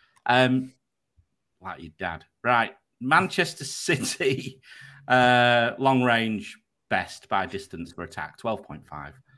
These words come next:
Uh, this is between eight and eleven. Then Spurs,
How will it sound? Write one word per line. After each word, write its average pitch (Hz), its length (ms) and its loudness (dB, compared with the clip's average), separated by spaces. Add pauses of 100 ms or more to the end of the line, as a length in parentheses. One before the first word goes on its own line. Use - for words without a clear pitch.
(640)
Uh, 80 200 -4
this 82 180 -12
is 85 60 -14
between - 280 -10
eight 82 180 -8
and 85 100 -12
eleven. 85 540 -8
Then 170 200 4
Spurs, 127 760 2